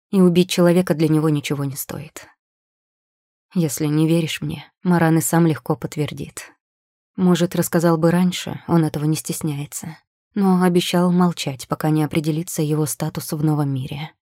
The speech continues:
"И вы приказываете мне держаться от него подальше?" Ида подумала, что сейчас мама могла бы ей гордиться.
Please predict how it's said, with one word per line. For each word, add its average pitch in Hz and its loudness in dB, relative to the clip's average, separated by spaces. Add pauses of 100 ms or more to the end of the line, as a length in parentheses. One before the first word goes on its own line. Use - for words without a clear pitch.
(1400)
"И 202 2
вы 175 2
приказываете 175 0
мне 170 2
держаться 175 0
от 170 -4
него 170 2
подальше?" 175 -6 (1040)
Ида 160 -2
подумала, 160 -4 (140)
что - -4
сейчас 190 -2
мама 180 0
могла 175 2
бы 175 0
ей 175 0
гордиться. 165 -6